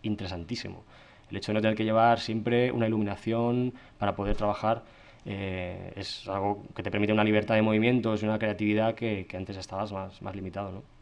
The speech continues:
Em, bueno, también comento aquí un poco el tema del software de reducción de ruido. Hay un programa que se llama Neat Image que está bastante bien.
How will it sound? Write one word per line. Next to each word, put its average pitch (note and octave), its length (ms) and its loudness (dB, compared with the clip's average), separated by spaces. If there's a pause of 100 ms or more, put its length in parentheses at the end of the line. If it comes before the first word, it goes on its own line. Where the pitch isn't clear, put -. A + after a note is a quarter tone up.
(960)
Em, A2 760 4
bueno, C3+ 280 6 (420)
también B2 220 0
comento A#2+ 260 0
aquí G#2+ 100 0
un A#2 100 0
poco B2+ 280 2
el A#2 100 2
tema A#2 200 2
del A2+ 180 0
software A#2+ 340 2
de A2+ 80 2
reducción A#2 320 0
de A#2+ 80 2
ruido. D#3 440 6 (460)
Hay A2 140 -2
un G#2 100 2
programa A2 240 4
que - 40 0
se - 80 -2
llama G#2+ 200 0
Neat A2+ 240 2
Image A#2+ 480 -4
que G2 320 -6
está F#2+ 160 -4
bastante G2+ 240 -2
bien. C3+ 240 -2